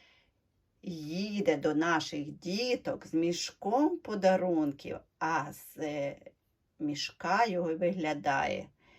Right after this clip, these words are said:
і, е, з якимсь бубном. Медведик, лисичка заглядає до нього, зайця тримає. Всі ці звірята,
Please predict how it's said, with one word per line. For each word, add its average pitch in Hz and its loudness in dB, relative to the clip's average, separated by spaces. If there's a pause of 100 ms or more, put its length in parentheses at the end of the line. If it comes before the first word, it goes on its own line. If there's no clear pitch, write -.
(420)
і, 165 -8 (340)
е, 185 -10
з - -12
якимсь 160 -4
бубном. 147 -2 (960)
Медведик, 180 2
лисичка 196 -4
заглядає 170 2
до 160 0
нього, 151 0 (680)
зайця 202 6
тримає. 180 0 (1000)
Всі 185 -8
ці 160 -8
звірята, 165 -2